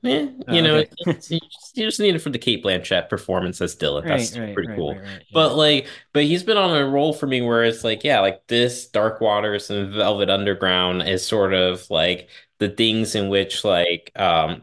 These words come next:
Speaker 1: you know, again, like, these are films in which he is somewhat doing for, like, higher, well, the exception of Velvet Underground, which is, like, a passion project of, like, his favorite band and my favorite band. So,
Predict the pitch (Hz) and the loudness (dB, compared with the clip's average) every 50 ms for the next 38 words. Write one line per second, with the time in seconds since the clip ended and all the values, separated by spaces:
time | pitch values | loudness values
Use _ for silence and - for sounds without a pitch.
0 | _ - 113 117 107 98 90 85 76 78 92 82 101 90 85 87 85 82 - 107 | _ -10 -4 -2 0 0 0 0 -2 -2 -2 0 0 0 0 0 -4 -6 -4 -4
1 | 107 98 113 107 98 - - 110 104 104 104 98 - 107 95 92 95 90 - - | -4 -2 -2 -2 -2 -2 -2 -2 -2 -2 -4 -4 -4 -4 -2 -2 -2 -2 -4 -4
2 | - 98 92 92 90 - - - 113 110 110 113 110 107 107 101 90 - 104 101 | -4 -2 0 0 -2 -4 -4 -2 -2 0 0 0 0 0 0 -2 -2 -2 -2 0
3 | 98 98 98 92 - - - 92 90 87 87 85 - - 90 90 90 85 87 90 | 0 0 0 -2 -4 -2 -2 0 2 0 0 -2 -2 -2 0 0 2 2 2 0
4 | 90 90 90 - - 101 101 92 80 - _ - 107 98 87 - - 101 90 - | -2 -4 -6 -10 -6 -2 -2 -2 -2 -4 _ -2 -2 -2 -2 0 -2 -2 -2 -2
5 | - 101 92 87 92 87 87 87 82 82 82 85 82 80 87 85 85 87 90 92 | -2 -6 -2 0 0 0 0 0 -2 -2 -2 -4 -2 -2 0 0 0 -2 -4 -8
6 | 87 - - - 87 87 85 - - - 90 87 80 80 - - - 98 92 - | -8 -8 -6 -4 -4 -4 -4 -6 -4 -2 0 0 0 -2 -4 -8 -12 -12 -4 -2
7 | 92 82 80 - - 92 85 82 - 87 82 82 82 80 - 82 82 82 80 - | -2 -2 -2 -2 -4 -6 -6 -4 -2 0 0 0 0 -2 -2 -2 -2 -2 -2 -4
8 | 85 82 82 - - 92 85 - - 98 92 87 - - - 87 82 87 82 80 | -6 -6 -6 -4 -2 -4 -4 -2 -2 -2 -2 -2 -2 -2 -2 -2 -2 -4 -6 -4
9 | - 85 85 85 85 85 85 87 87 87 82 - - 92 82 82 82 80 - - | -2 0 0 0 -2 -4 -4 -4 -2 -2 -4 -2 -2 -4 -4 -2 -4 -8 -6 -4
10 | 87 85 85 85 82 - - 95 85 76 78 78 - | -4 -4 -4 -6 -8 -8 -6 -4 -2 0 0 -2 -2